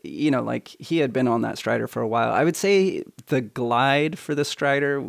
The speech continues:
started probably right around that eighteen month to two year range,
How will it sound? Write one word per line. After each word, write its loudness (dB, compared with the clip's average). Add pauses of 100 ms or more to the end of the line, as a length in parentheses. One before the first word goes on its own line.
(100)
started -2
probably -2
right 0
around 0
that -4
eighteen -2
month -4
to -14
two -6
year -4
range, -8